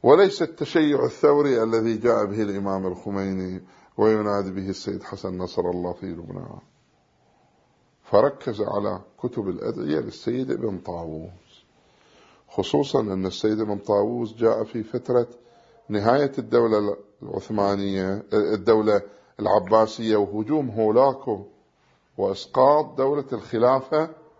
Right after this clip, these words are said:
العباسية. فهو يريد أن يقول إن كبار علماء الشيعة لا يرون قيام دولة إسلامية، لذلك السيد ابن طاووس رضي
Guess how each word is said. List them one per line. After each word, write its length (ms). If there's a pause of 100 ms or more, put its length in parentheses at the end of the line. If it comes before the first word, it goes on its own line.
(1080)
العباسية. 960 (680)
فهو 220
يريد 360
أن 140
يقول 460
إن 280
كبار 540
علماء 520
الشيعة 760 (440)
لا 200
يرون 360
قيام 400
دولة 300
إسلامية، 720 (1900)
لذلك 440
السيد 380
ابن 280
طاووس 520
رضي 720